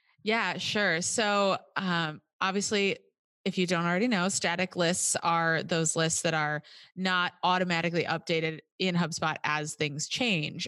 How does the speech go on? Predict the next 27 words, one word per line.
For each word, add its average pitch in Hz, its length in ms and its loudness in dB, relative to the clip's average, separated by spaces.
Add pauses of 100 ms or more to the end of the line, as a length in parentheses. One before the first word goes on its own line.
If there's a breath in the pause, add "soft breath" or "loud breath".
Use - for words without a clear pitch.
uh, 147 200 -4
maybe 151 220 -6
on 147 100 -8
the 156 100 -10
contact 147 420 -6
record 143 320 -14
or 143 40 -14
the 147 80 -16
deal 151 180 -8
record. 151 280 -8 (320 loud breath)
They're 160 300 2
a 170 80 0
list 220 360 0
that's 170 140 -12
gonna 160 180 -2
stay 180 340 -2
that 165 200 -2
list - 200 -8
of - 80 -14
people. - 340 -18 (180)
And 180 160 -8
so 180 400 -2 (800)
in 208 80 -2
the 185 60 -2
update, 202 320 0
they 175 100 -4
said, 165 240 -4